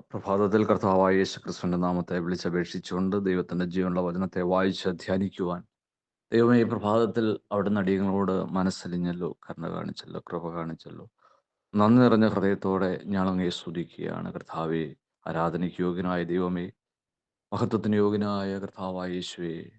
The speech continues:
ഞങ്ങൾ അങ്ങയെ ഈ പ്രഭാതത്തിൽ ഒരിക്കൽ കൂടി ആരാധിക്കുകയാണ്, സ്തോത്രം ചെയ്യുകയാണ്, നന്ദി പറയുകയാണ്. നന്ദിയോടെ സ്തോത്രം, സ്തോത്രം, സ്തോത്രം.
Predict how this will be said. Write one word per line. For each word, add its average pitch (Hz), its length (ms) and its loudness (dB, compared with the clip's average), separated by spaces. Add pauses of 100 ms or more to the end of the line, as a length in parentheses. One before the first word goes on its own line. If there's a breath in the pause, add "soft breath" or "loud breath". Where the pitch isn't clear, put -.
(120)
ഞങ്ങൾ 85 220 -8
അങ്ങയെ 80 280 -8
ഈ 82 140 -12
പ്രഭാതത്തിൽ - 520 -16
ഒരിക്കൽ - 280 -14
കൂടി - 360 -10 (1200)
ആരാധിക്കുകയാണ്, 85 800 -2
സ്തോത്രം 87 440 -4
ചെയ്യുകയാണ്, 82 600 -10
നന്ദി 87 300 -4
പറയുകയാണ്. 78 500 -12
നന്ദിയോടെ 78 580 -12
സ്തോത്രം, - 600 -12
സ്തോത്രം, - 640 -10
സ്തോത്രം. - 460 -12